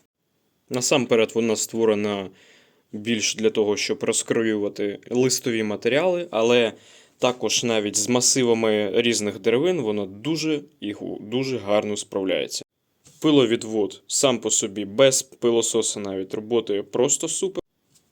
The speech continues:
Прогумована ручка тут і дуже зручна прогумована ручка тут. Також, звісно, як і в багатьох циркулярних пилах, тут є можливість регулювати кут нахилу диску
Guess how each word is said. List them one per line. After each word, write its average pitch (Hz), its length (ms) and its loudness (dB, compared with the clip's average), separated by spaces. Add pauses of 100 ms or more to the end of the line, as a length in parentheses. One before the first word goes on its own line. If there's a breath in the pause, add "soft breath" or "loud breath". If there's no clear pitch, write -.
(200)
Прогумована 123 720 2
ручка 110 320 -6
тут 220 360 -10 (400 loud breath)
і 165 120 -4
дуже 180 300 0
зручна 123 340 0
прогумована 113 640 2
ручка 110 300 -4
тут. - 260 -8 (800)
Також, 135 600 -4
звісно, 120 440 -2
як 107 200 -6
і 110 40 -6
в 104 80 -6
багатьох 113 460 -4
циркулярних 110 640 -4
пилах, 117 360 -4
тут 190 240 -6
є 131 60 0
можливість 123 540 -2
регулювати 113 600 -2
кут - 280 -16
нахилу 107 440 -4
диску 190 480 -4